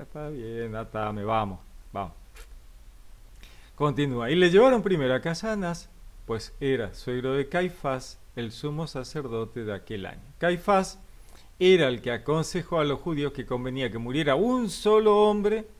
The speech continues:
por el pueblo, ¿no? Caifás estaba, este, lleno del Espíritu Santo cuando les dice esto. "Es preferible que un solo hombre muera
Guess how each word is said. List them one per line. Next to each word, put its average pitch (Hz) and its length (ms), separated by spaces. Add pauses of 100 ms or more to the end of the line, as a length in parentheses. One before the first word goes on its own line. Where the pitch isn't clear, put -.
(280)
por 127 200
el 110 140
pueblo, 87 440 (580)
¿no? 202 220 (320)
Caifás 127 600
estaba, 123 640 (500)
este, 98 800 (180)
lleno 117 300
del 113 120
Espíritu 110 380
Santo 113 400
cuando 120 720
les 107 220
dice 110 320
esto. - 240 (680)
"Es 123 100
preferible 180 640
que 170 120
un 196 360
solo 165 360
hombre 165 240
muera 151 500